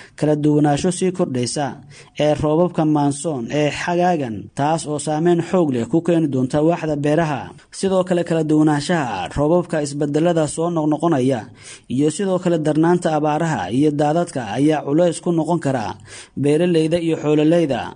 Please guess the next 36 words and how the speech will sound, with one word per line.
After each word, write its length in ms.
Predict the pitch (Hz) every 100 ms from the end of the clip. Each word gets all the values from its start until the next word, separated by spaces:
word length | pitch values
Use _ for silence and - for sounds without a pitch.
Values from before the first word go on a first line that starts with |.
| -
Aakhirkiina 580 | 175 196 190 185 170 170
waxa 220 | 170 156
ay 100 | 160
khatar 320 | 156 151 170 180
u 80 | 185
geli 220 | 175 170
doonaan 340 | 151 147 160 165
sugnaanta 480 | 156 160 175 170 143
cuntada 340 | 151 156 175 160
adduunka. 480 | 147 170 156 131 98 - - -
Kor 180 | - 156
u 100 | 156
kaca 420 | 190 156 120 92
heerka 460 | 117 156 165 156 156
badda 360 | 147 170 135 95 104
iyo 200 | 143 147
kalluunka 480 | 156 160 175 156 160
biyaha 380 | 147 156 170 165
badda 340 | 175 156 127 95 - - - - -
waxay 280 | 185 190 196
u 60 |
badan 280 | 180 180 190
tahay 240 | 175 160 180
in 120 | 170
ay 120 | 156
sababaan 600 | 147 151 151 170 135 113
kala 180 | 117 151
duwanaanshaha 640 | 147 151 156 147 165 170 147
deegaanada 640 | 147 151 151 151 170 143 113
noocyadooda 520 | 135 156 170 170 151
kala 200 | 147 135
duwan 320 | 127 143 151 143
sida 260 | 165 156
kalluunka 520 | 156 156 175 151 139 101 95 - - - - -
oo 180 | 180 190
isbeddela, 480 | 143 135 127 143